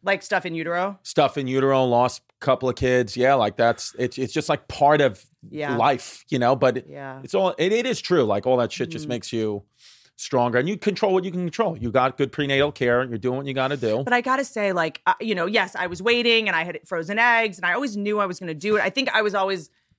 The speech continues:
Speaker 1: you know, I rescue dogs. I was, I did always think, like, "Oh, I should adopt."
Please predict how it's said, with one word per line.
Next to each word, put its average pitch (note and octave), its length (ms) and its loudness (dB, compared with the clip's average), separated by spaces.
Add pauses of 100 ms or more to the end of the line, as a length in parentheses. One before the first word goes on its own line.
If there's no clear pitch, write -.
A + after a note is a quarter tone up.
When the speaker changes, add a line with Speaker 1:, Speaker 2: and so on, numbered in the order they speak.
(180)
Speaker 1:
you B3+ 80 -4
know, G#3+ 100 0
I D#3+ 120 0
rescue D3 340 -12
dogs. D3 380 -6
I G#3+ 120 2
was, C4 140 -2
I A#3 120 2
did C#4 180 -4
always A3+ 220 -2
think, G3+ 180 -6
like, F#3 120 -4
"Oh, G#3+ 60 2
I D#3+ 120 2
should D#3+ 160 -10
adopt." D#3 760 -2